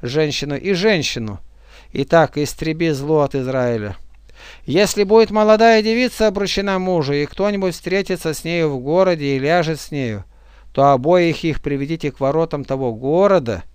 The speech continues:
и побейте их камнями до смерти, а отраковицу за то, что она не кричала в городе, а мужчину за то, что он опорочил жену ближнего своего. Итак,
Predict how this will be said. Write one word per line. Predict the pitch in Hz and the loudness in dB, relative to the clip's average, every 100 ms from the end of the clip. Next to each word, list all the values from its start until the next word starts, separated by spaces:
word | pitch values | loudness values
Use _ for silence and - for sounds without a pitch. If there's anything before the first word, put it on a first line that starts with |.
| - - - - - | -20 -20 -20 -20 -8
и | 156 | -6
побейте | 165 190 185 233 240 233 | 4 4 6 4 4 0
их | 214 | 0
камнями | - 214 214 226 220 | 4 2 4 2 2
до | 202 196 | 0 -2
смерти, | - 180 190 180 - | -2 -2 0 0 0
а | 143 | -4
отраковицу | 143 139 156 170 208 - | -2 -4 -2 0 0 -2
за | 170 175 | -2 0
то, | 180 190 | 0 -2
что | - | 0
она | 175 185 | 0 0
не | 185 | -4
кричала | - 175 - 180 196 202 196 | -6 -6 -2 4 6 6 4
в | 180 | 2
городе, | 180 156 123 101 92 - - - - | 2 4 2 -2 -10 -14 -20 -20 -4
а | 139 156 | 0 0
мужчину | 160 - 190 196 175 | 0 -2 -2 -2 -2
за | 156 151 | 0 -2
то, | - 220 160 92 - - - | 4 4 4 0 -14 -20 -18
что | - - 160 | -14 0 2
он | 175 | 4
опорочил | 160 165 165 180 202 - 180 | 2 2 2 4 2 0 -2
жену | 151 175 170 | -2 -4 -4
ближнего | 143 165 185 165 165 156 | -4 -2 -2 -2 -4 -6
своего. | - 139 135 139 123 - - - - | -6 -4 -2 -2 -4 -8 -16 -20 -12
Итак, | 127 - 156 | -8 -2 0